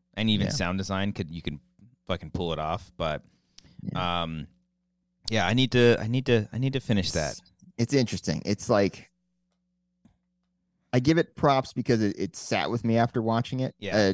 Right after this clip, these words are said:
Speaker 2: while watching, I was like, "Oh man, this is really, this is, t-, this, it's testing me." It's, it, this movie's a test for
Speaker 1: It's a
Speaker 2: people.
Speaker 1: test, yeah.
Speaker 2: Like, if, if anyone turns it off, like, I get it, 'cause it's not, like,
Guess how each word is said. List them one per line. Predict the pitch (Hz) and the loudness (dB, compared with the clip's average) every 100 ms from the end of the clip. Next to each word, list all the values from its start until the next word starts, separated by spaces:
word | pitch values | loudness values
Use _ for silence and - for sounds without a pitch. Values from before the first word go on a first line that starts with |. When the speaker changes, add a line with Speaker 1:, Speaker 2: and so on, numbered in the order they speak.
| 95 | 0
Speaker 2:
while | 113 113 120 127 | -4 4 6 6
watching, | 123 135 147 127 | 2 0 -4 -2
I | 110 | 0
was | 107 | 0
like, | 104 95 - | 0 -2 -2
"Oh | 95 90 | -2 -2
man, | 80 85 78 | -2 -6 -6
this | 82 - | -8 -10
is | - | -10
really, | 58 87 82 82 - | -2 0 2 0 -4
this | - 110 | -6 -6
is, | - - | -6 -2
t-, | - | 0
this, | 107 117 - _ - | 2 0 -10 _ -18
it's | - | -4
testing | - 139 - 92 | 2 4 4 2
me." | 131 - | 0 2
It's, | 139 - | 2 2
it, | 104 - | -4 0
this | 151 | 4
movie's | 185 202 143 | 6 6 4
a | |
test | 98 135 98 - | 2 2 0 -2
for | - | -12
Speaker 1:
It's | - - | -4 -2
a | |
Speaker 2:
people. | 110 120 | -2 -2
Speaker 1:
test, | 101 | 0
yeah. | 98 | 0
Speaker 2:
Like, | 85 | 0
if, | 92 | -4
if | - 123 | -2 0
anyone | 151 175 160 | 4 2 2
turns | 156 139 | 0 2
it | 117 | 4
off, | 131 139 | 4 2
like, | 120 | -2
I | 87 | -2
get | - 110 | 0 -2
it, | - | -2
'cause | - | -8
it's | 101 | -8
not, | 104 110 - | -2 0 0
like, | 107 - | -2 -2